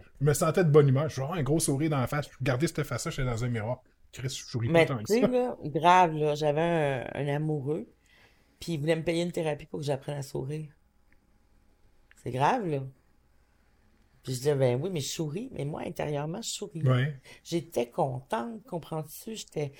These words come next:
Speaker 2: tout émerveillée de ce que je vivais souvent, mais ça, ça paraissait pas.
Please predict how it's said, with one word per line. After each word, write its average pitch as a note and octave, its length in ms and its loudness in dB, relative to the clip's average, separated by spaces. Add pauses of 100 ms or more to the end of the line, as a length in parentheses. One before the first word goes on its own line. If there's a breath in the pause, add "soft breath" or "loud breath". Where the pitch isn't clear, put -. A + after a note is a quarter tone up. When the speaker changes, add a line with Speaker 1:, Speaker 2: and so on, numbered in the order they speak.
(460 loud breath)
Speaker 2:
tout - 80 -16 (100)
émerveillée D#3 680 0
de F#3 100 -8
ce - 100 -6
que F3+ 100 0
je D3+ 100 -2
vivais D#3 360 -2
souvent, G3+ 420 -6 (180)
mais D3 240 -6
ça, C3 220 -8
ça D3+ 160 -6 (140)
paraissait D3 440 -6
pas. D#3+ 220 -20